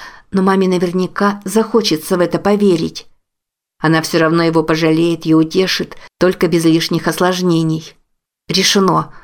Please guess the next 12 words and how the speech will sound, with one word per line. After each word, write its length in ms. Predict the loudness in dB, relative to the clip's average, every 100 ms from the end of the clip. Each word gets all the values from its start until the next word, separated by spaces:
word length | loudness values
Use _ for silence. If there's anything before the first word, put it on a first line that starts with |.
| -8
Горка. 600 | 0 2 2 -2 -4 -6 _ _ _ _ _ _ _ -2
Оскар 320 | 0 0 -2
почувствовал 680 | -2 0 -2 -2 -4 0 0
холод 360 | 0 0 0 0
в 80 | -4
штанах. 680 | -2 0 2 0 -4 -10 _ _ _ _
Он 140 | 0 2
расстегнул 500 | 0 -2 0 2 2
ширинку 720 | 2 2 4 2 0 -2 -2
и 60 | -4
заглянул 480 | -2 0 2 2 0
туда. 500 | -2 -2 -2 -2